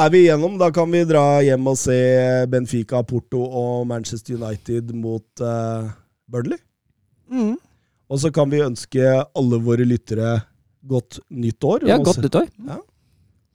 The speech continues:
Speaker 1: Vi ses over
Speaker 2: Happy
Speaker 1: o-,
Speaker 2: New Year.
Speaker 1: over?
Speaker 3: Ja, det blir vel en ny episode som vanlig på tirsdag, det.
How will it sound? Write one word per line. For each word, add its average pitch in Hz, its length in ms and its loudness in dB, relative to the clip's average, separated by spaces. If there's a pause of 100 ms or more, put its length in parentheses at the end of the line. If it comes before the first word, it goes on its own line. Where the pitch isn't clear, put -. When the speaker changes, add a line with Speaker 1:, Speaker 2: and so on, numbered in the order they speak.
Speaker 1:
Vi 135 60 -10
ses 123 340 -6
over 117 480 -6 (680)
Speaker 2:
Happy 220 200 2
Speaker 1:
o-, 160 60 -2
Speaker 2:
New 156 100 -4
Year. - 180 -8 (240)
Speaker 1:
over? 131 180 -8 (220)
Speaker 3:
Ja, 233 100 2
det 160 140 2
blir 123 160 4
vel 196 220 4
en 175 180 4
ny 165 120 4
episode 156 340 4
som 156 100 4
vanlig 147 220 2
på 151 100 2
tirsdag, 156 280 2
det. 208 120 0